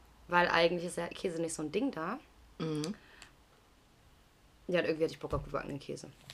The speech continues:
Speaker 1: Und ich dachte, da können wir uns sicher sein, dass kein Fleisch drin ist.
Speaker 2: Ja.
Speaker 1: Der, ähm, Serviervorschlag ist, soweit ich die Zeichen deuten kann, mit Bier. <laughs>
Speaker 2: Hab ich nicht hier.
Speaker 1: Und außerdem steht in Englisch drauf, also es ist alles mit chinesischen Zeichen, aber da steht drauf,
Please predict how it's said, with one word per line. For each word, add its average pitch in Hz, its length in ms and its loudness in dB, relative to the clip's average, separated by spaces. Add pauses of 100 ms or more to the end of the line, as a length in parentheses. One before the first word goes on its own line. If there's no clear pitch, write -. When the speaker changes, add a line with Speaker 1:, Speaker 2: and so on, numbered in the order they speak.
Speaker 1:
Und 175 80 4
ich 170 80 2
dachte, 185 200 2
da 170 100 4
können 175 160 0
wir 151 40 2
uns 139 80 -4
sicher 170 180 0
sein, 147 120 0
dass 139 100 -2
kein 139 120 -6
Fleisch 139 220 -2
drin - 160 -8
ist. 131 140 -8 (880)
Speaker 2:
Ja. 175 240 0 (540)
Speaker 1:
Der, 185 320 10
ähm, 165 320 4
Serviervorschlag 175 840 2
ist, - 140 -4
soweit 160 280 2
ich - 160 -4
die - 80 -14
Zeichen 160 440 -2
deuten 156 300 -4
kann, 156 280 -6 (340)
mit - 180 -2
Bier. 147 240 0 (240)
<laughs> 277 80 4 (2000)
Speaker 2:
Hab 202 380 4
ich 185 400 4 (160)
nicht 160 240 -4
hier. 131 180 2 (280)
Speaker 1:
Und 220 200 2
außerdem 226 380 6
steht 214 240 4
in 170 100 0
Englisch 208 220 4
drauf, 214 140 0
also 175 120 -2
es 151 100 -4
ist - 60 -6
alles 185 160 2
mit 180 120 -6
chinesischen 175 340 -2
Zeichen, 202 320 -2
aber 165 120 -2
da 165 40 -4
steht - 240 -6
drauf, 180 220 -2